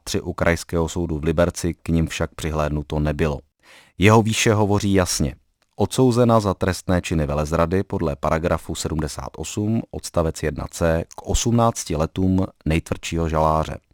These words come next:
Paní Hartigová byla spolu s dalšími po prezidentské amnestii roku devatenáct set šedesát v časech námi zmiňovaného politického uvolňování propuštěna.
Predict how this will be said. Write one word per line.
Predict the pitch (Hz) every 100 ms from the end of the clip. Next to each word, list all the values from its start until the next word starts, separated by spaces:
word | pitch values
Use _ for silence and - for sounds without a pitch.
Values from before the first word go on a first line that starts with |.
| _ _
Paní | 101 113
Hartigová | 104 - 110 113 107 104
byla | 104
spolu | 98 - 107
s | 85
dalšími | 87 87 - 95 95 95
po | - 92
prezidentské | - 82 85 87 85 - 85
amnestii | 82 85 82 - 87 87
roku | 85 -
devatenáct | 85 82 82 87 85
set | - 80
šedesát | - 80 78 85 78 76
v | -
časech | - 85 87 78 -
námi | - 78 80 82
zmiňovaného | 73 76 80 78 78 78 76
politického | 76 78 76 82 - 82 78
uvolňování | 78 80 82 80 80 80 80
propuštěna. | 80 78 87 - 80 71